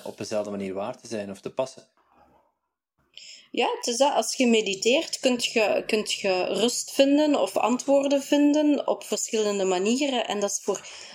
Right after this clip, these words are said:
Speaker 2: voor ieder anders. En, en, en dat is, dat is ook iets dat mij enorm, ehm, triggert in, in,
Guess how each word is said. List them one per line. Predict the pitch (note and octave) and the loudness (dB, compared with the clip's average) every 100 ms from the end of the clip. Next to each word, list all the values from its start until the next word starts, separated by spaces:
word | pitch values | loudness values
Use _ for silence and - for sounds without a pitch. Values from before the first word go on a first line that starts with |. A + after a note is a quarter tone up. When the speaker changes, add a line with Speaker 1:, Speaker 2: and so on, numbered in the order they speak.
| - | -20
Speaker 2:
voor | - G#3 - - | -4 -4 -4 -4
ieder | A#3 A#3+ A#3+ G#3+ - | -2 2 0 0 -2
anders. | - A#3+ A#3 F3+ - - - - - - - - - - _ _ _ _ _ _ | 2 2 2 0 -2 -6 -6 -10 -16 -20 -20 -20 -20 -20 _ _ _ _ _ _
En, | - G#3 G3+ - | -2 0 0 -2
en, | - G#3+ A3 G#3+ - - _ _ _ _ _ _ _ _ | -4 -2 -2 -2 -6 -12 _ _ _ _ _ _ _ _
en | F#3+ G#3 | -4 2
dat | A3+ | 2
is, | B3 - G3+ - | 0 -4 -10 -2
dat | G#3+ B3 | 2 4
is | B3 | 4
ook | C#4 | 2
iets | - A#3 G3+ | 0 -4 2
dat | A3+ | 2
mij | A3 G3+ | 4 0
enorm, | - A3 G#3+ A#3+ B3+ B3+ A#3+ G#3+ G3+ - _ _ _ _ - _ _ _ | 0 2 4 4 4 4 2 0 -4 -10 _ _ _ _ -20 _ _ _
ehm, | - F#3+ F#3 F#3+ - - _ _ _ | -10 -4 -4 -4 -6 -10 _ _ _
triggert | - B3+ C#4 B3+ G#3 - - - | -2 0 2 2 0 -4 -8 -4
in, | A3+ A3 G#3 - | 0 2 0 -2
in, | - G#3 G#3 F#3+ | -2 0 0 -4